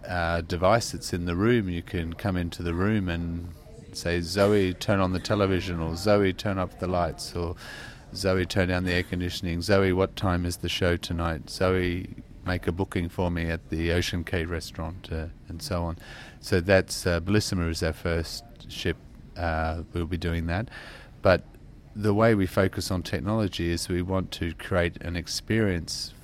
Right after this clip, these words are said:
a new experience for the guests, but also to make it easier for them. It, technology can't be an impact, and it can't be a burden.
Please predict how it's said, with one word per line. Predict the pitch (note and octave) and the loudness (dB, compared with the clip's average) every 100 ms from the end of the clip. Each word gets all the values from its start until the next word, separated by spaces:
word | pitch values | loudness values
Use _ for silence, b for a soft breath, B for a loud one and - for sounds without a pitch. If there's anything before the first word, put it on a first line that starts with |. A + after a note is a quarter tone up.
| - - - - - | -18 -18 -20 -18 -6
a | F#2+ | 0
new | A#2 A2 | 4 4
experience | F#2 - F2 E2 | 2 -2 -2 -2
for | - | -4
the | D#2+ | -6
guests, | E2+ A#2+ - | -2 0 0
but | - G#2 | -2 0
also | A2 G2+ | 0 -2
to | F2+ | -2
make | F2 E2+ | -2 -4
it | F2+ | -6
easier | - F2+ F#2 E2+ D#2+ D#2 - - | -2 -2 -2 -4 -4 -6 -10 -14
for | - E2 | -6 -4
them. | D#2+ D#2+ E2 - | -4 -6 -10 -10
It, | F2 - B B B B | -10 -10 B B B B
technology | - G2+ A2 G2+ G2 | 0 4 4 4 0
can't | - F2 E2+ - - - - - | 0 0 0 -8 -18 -16 -12 0
be | F2+ F2 | 2 4
an | E2+ | 2
impact, | F2+ - F2+ E2+ - | 0 0 0 0 -4
and | F2 | -6
it | E2 | -6
can't | - F#2+ F2 D#2 - - | -4 0 0 -2 -8 -10
be | - E2+ | -2 0
a | D#2+ E2 | 0 -2
burden. | E2+ F2 F2 E2 D#2 D#2+ | 0 4 4 4 0 -4